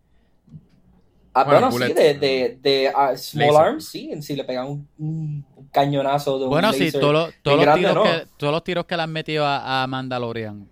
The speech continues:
Speaker 3: y él todavía está corriendo por ahí.
Speaker 2: Yo dije
Speaker 1: Exacto.
Speaker 2: bulletproof y en realidad son lasers. So, en realidad no sé qué tendría
Speaker 1: Laser.
Speaker 2: que ser, qué tendría que ser el armor para que el laser no <laughs>
Speaker 1: Reflective
Speaker 2: Beskar.
Speaker 1: material, no sé, realmente no sé. <laughs>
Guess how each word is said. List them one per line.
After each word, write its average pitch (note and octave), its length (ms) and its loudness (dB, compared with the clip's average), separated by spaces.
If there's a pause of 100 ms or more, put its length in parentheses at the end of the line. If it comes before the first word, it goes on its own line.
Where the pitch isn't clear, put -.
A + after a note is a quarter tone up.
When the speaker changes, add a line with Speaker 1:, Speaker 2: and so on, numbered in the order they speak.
Speaker 3:
y A#2+ 80 -12
él A2+ 140 -10
todavía A#2+ 300 -4
está A#2+ 120 -16
corriendo A#2 300 -12
por G#2+ 160 -12
ahí. G2 160 -14 (180)
Speaker 2:
Yo D#3 120 0
dije E3+ 140 4
Speaker 1:
Exacto. G#3+ 180 2
Speaker 2:
bulletproof A#3 380 4
y D#3+ 40 4
en C#3+ 60 4
realidad C3 260 2
son F#3 220 -2
lasers. B2 440 -4
So, - 260 -10
en A#2 60 -4
realidad A#2+ 300 -6
no D3+ 160 -6
sé E3+ 140 0
qué E3+ 80 -2
tendría D3+ 240 0
Speaker 1:
Laser. D#3+ 160 2
Speaker 2:
que D3 100 -4
ser, C#3 320 -2 (680)
qué E3 80 2
tendría G#3 320 4
que G#3+ 100 2
ser G#3 180 2
el G#3 120 4
armor G3+ 320 4
para D3 260 4
que C3+ 140 -2
el C3 180 -4
laser D#3+ 400 -2
no D#3 240 -6
<laughs> - 1800 -10
Speaker 1:
Reflective F3 400 2
Speaker 2:
Beskar. D3+ 320 2 (260)
Speaker 1:
material, D3 580 -2
no C#3+ 100 0
sé, C#3+ 160 -2
realmente B2+ 440 -10
no B2 60 -8
sé. B2 120 -8 (320)
<laughs> F3+ 360 -8